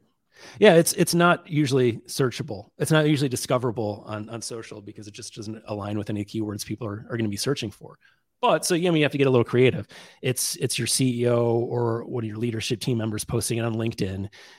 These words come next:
It, it's you finding a industry newsletter to get inside, paid or non-paid.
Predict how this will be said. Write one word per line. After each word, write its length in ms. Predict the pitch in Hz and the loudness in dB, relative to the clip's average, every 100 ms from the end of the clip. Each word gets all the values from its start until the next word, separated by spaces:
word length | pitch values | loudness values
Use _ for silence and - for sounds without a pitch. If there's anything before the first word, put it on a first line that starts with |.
| _ | _
It, 180 | 127 113 | -8 -4
it's 240 | 123 - | -4 -2
you 140 | 131 123 | 0 0
finding 500 | - 123 120 117 113 | -2 -2 -2 -2 -4
a 280 | 110 110 110 | -6 -8 -6
industry 600 | 110 117 135 123 143 123 | -6 -4 -2 -2 0 2
newsletter 560 | 120 117 120 117 117 | 2 2 0 2 0
to 160 | - 127 | 0 -4
get 220 | 117 107 | -4 -4
inside, 420 | 113 113 110 104 | -4 -4 -4 -6
paid 240 | - 104 110 | -6 -6 -4
or 80 | |
non-paid. 560 | 113 113 117 98 98 117 | -4 -4 -4 -6 -8 -10